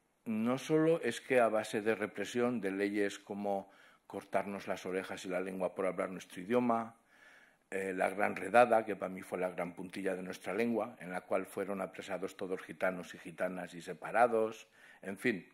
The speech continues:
Pues no solamente eso, sino que no lo reconoce, que es lo peor.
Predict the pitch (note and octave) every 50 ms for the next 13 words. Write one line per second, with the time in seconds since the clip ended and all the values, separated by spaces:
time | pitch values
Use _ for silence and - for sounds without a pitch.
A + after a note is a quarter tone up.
0 | _ _ _ _ _ _ _ _ - - - - - - - _ _ - A#2 A2+
1 | A2 A2 - - - - A2+ A2+ B2+ C#3 - E3 E3 D#3+ D#3+ D3 C#3 C3+ C#3+ C#3+
2 | - D3 D3+ D3+ D3+ - G2+ G2 - - - A#2 B2 C#3 D3 D3 D3 - - D3+
3 | D3+ D#3+ C3 A#2 A2+ A#2+ B2 B2+ C3 B2 B2+ A#2 - G#2 G#2 C3+ F3 E3 - F#2
4 | F2+ - - _ _ _ _ _ _ _ _ - G2 - - G2+ F#2 - F#2+ G#2
5 | D3+ F3 -